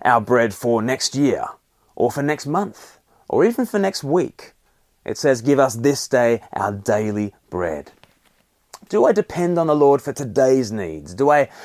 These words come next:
leave tomorrow in his hands? Well, Jesus has done something extraordinary to reassure us that we can depend on him.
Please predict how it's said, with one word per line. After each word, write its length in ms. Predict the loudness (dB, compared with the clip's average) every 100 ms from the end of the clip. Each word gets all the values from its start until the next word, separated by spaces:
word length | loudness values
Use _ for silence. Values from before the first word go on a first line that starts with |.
| -2
leave 380 | 4 4 4 0
tomorrow 460 | -2 2 4 4
in 140 | 2 -2
his 240 | -4 -4
hands? 800 | -4 -8 -8 -12 -20 -20 -20 -20 _ _ _ _ -10 -2
Well, 140 | 0
Jesus 400 | 2 2 2 0
has 120 | 0
done 180 | 0 0
something 220 | -2 -2
extraordinary 840 | -4 -6 -10 -2 4 4 4 0 -2
to 140 | -2
reassure 720 | 0 2 0 -2 0 2 2
us 160 | -2 -6
that 160 | -6 -2
we 140 | -4
can 260 | -4 -6 -6
depend 420 | -8 -8 -8 -6
on 140 | -8
him. 180 | -10 -18